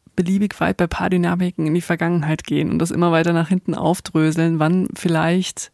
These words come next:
etwas begonnen hat, was dann letztendlich in einen Streit mündet. Es handelt sich also um so eine stetig durchlaufende Dynamik. Und du kannst einfach wirklich mit an Sicherheit grenzender Wahrscheinlichkeit sagen, dass wenn du einen Streit besprichst oder wenn du einen Streit hast,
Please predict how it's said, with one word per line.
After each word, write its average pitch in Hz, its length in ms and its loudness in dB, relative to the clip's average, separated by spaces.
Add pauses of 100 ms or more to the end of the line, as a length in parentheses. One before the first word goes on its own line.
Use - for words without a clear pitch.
etwas - 260 -2
begonnen 170 460 2
hat, 170 160 -4
was 170 160 0
dann 170 160 2
letztendlich 170 720 -2
in - 120 -2
einen 165 160 0
Streit - 380 -4
mündet. 156 400 -2 (400)
Es - 140 -6
handelt 180 240 2
sich - 160 -4
also 165 260 2
um 175 100 2
so 160 120 0
eine 156 180 2
stetig 175 380 -2
durchlaufende 170 500 0
Dynamik. 156 600 0 (440)
Und 180 360 2 (340)
du 190 80 0
kannst 196 460 0
einfach 180 260 0
wirklich 190 260 -2
mit 202 120 0
an 180 120 2
Sicherheit 196 300 -2
grenzender 185 420 0
Wahrscheinlichkeit 190 760 0
sagen, 196 580 2 (380)
dass - 180 -6
wenn 180 140 4
du 180 100 0
einen 175 160 0
Streit 208 840 0
besprichst - 640 -2
oder 160 280 0
wenn 185 80 0
du 185 80 2
einen 175 160 0
Streit - 380 -4
hast, 208 220 -2